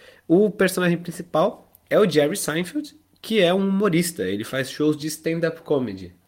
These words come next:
E num dos, num dos exemplos que ele tava dando, assim, na abertura do episódio em questão, ele começa falando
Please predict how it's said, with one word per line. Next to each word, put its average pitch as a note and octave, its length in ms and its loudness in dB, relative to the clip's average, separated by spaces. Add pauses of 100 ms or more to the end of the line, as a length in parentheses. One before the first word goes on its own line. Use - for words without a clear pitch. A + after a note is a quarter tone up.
(640)
E D#3 200 4
num D#3+ 240 4
dos, F3+ 500 0 (100)
num C3 160 0
dos D3+ 180 -2
exemplos B2 440 0
que - 80 -10
ele A#2+ 80 -6
tava B2+ 300 -2
dando, D3 260 0
assim, C#3 160 -4
na C3 120 0
abertura G#2 440 0
do A#2 80 -4
episódio A2 400 -2
em G#2+ 60 -6
questão, E3+ 540 -4 (720)
ele E3+ 920 2 (320)
começa D#3 420 0
falando D3+ 580 0